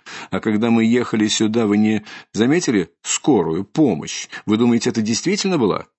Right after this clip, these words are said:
скорая помощь?» Было совсем уже темно, вокруг уже не было никого. Уже пропали из глаз, из памяти все персонажи классической литературы, и никого вокруг не было.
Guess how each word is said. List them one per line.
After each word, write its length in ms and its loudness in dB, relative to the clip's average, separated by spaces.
скорая 360 -2
помощь?» 400 -4
Было 400 2
совсем 380 0
уже 160 2
темно, 400 0
вокруг 480 0
уже 380 0
не 140 2
было 180 0
никого. 520 -4
Уже 260 0
пропали 440 0
из 120 0
глаз, 400 0
из 100 -6
памяти 800 -2
все 360 -2
персонажи 560 -4
классической 600 -4
литературы, 800 -2
и 100 -2
никого 360 0
вокруг 460 -2
не 160 2
было. 260 -10